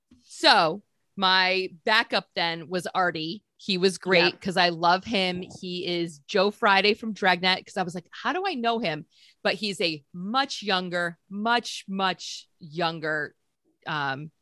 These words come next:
Speaker 1: Jack Webb.
Speaker 2: Yeah.
Speaker 1: Um, and I was like, "Well, he's still maybe, like, if, if they're A,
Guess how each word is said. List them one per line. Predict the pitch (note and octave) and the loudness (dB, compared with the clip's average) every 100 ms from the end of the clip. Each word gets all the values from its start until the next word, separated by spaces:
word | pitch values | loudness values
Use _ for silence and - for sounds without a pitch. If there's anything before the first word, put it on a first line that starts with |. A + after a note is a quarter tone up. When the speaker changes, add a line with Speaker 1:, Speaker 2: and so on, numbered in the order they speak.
| - | -6
Speaker 1:
Jack | F#3+ D#3+ - | -2 -2 -4
Webb. | E3 A#2+ G3 _ _ _ _ _ | -8 -8 -12 _ _ _ _ _
Speaker 2:
Yeah. | F#3 E3+ D#3 D3 | 4 6 6 4
Speaker 1:
Um, | D3 F3 _ _ _ - | -2 -10 _ _ _ 0
and | G3 | 4
I | |
was | F#3+ F#3 | 4 2
like, | F3+ | 0
"Well, | F#3+ F#3 - | 2 2 0
he's | - A#3 - | -4 -2 -4
still | - C#4+ C4 | 0 2 2
maybe, | A3 G#3+ G3+ G3 F3 | 2 2 0 -2 2
like, | F3+ E3+ | 2 2
if, | D#3+ - _ | 0 -6 _
if | - - | -8 0
they're | G#3+ A#3+ B3 - | 4 6 4 2
A, | G#3+ G#3+ G3+ | 4 4 2